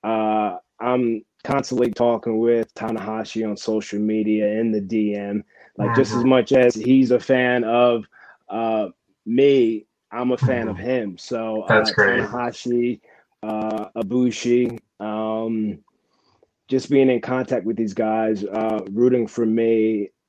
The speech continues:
Speaker 1: to come out to Japan means the world to me. You know, if I was
Speaker 2: Mm-hmm.
Speaker 1: close to you like I was to Arnold, I would show you the D Ms and all that stuff because
Speaker 2: <laughs>
Speaker 1: nothing, n-,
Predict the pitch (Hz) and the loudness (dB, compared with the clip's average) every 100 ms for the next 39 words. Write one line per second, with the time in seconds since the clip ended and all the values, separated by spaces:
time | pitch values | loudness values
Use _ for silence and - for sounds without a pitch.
0 | _ - 113 107 - 117 117 113 95 104 | _ -6 -2 -2 -2 -4 -2 -4 -8 -10
1 | 101 104 104 101 92 113 120 101 104 113 | -8 -8 -8 -6 -2 2 2 0 0 2
2 | 110 107 101 95 90 98 104 104 98 117 | 0 -2 -8 -8 -8 -6 -6 -6 -4 4
3 | 135 131 107 - 151 - 139 143 139 127 | 6 6 2 0 0 0 0 2 2 2
4 | 131 131 123 117 107 135 139 120 110 117 | 2 4 2 -4 -4 -2 0 -2 -2 -6
5 | 113 - 131 120 107 110 117 117 113 113 | -4 0 0 0 -2 -6 -4 -2 -4 -10
6 | 107 107 110 110 107 - 110 104 107 _ | -16 -16 -8 -6 -6 -6 -6 -4 -6 _
7 | 107 104 110 107 107 - - 160 139 131 | -6 -4 -4 -4 -6 -10 0 2 4 4
8 | 139 143 151 127 113 - 135 135 | 4 4 4 2 0 -2 0 0